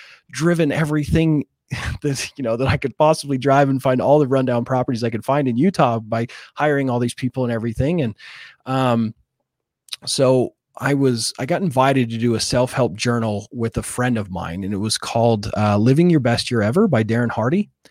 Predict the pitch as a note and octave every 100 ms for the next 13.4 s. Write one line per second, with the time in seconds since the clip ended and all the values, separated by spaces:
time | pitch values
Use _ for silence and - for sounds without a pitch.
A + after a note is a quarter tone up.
0 | _ - - - - _ C3+ C3+ B2+ B2
1 | - E3+ G3 D3+ A#2 C3 D3+ C3+ A#2+ G#2+
2 | A2 - E3 - - D#3+ C#3+ A#2 B2 A#2+
3 | A2+ G#2 G#2 - - _ _ B2 - -
4 | C3+ C3+ B2+ B2 A#2+ A2+ G#2+ - - _
5 | - _ _ A2 A2 G#2+ G#2+ - C3 C3+
6 | A2+ - - F3+ - E3+ - D3 - -
7 | E3 D3+ C3+ B2 B2 G#2+ G#2+ A#2+ G#2+ G#2+
8 | F#2+ - _ - - _ B2+ C3+ G3+ A3
9 | E3 B2+ A#2+ D3+ D#3+ D3 - C3 B2+ B2+
10 | B2+ G#2+ F2+ F2+ A#2+ C3+ E3+ F#3+ F3+ B2+
11 | B2+ C3 B2+ A#2+ A#2+ C#3 F3+ D#3 A#2+ C#3
12 | B3 G3+ D#3 D3 D3 - C#3+ B2 G2 C3
13 | D3 C3 A#2 G2+